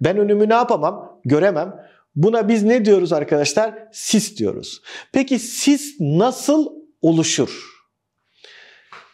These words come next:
Ilık bir hava, mesela denizden gelen ılık bir hava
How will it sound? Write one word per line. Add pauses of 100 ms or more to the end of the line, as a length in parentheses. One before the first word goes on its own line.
(360)
Ilık
bir
hava,
mesela
denizden
gelen
ılık
bir
hava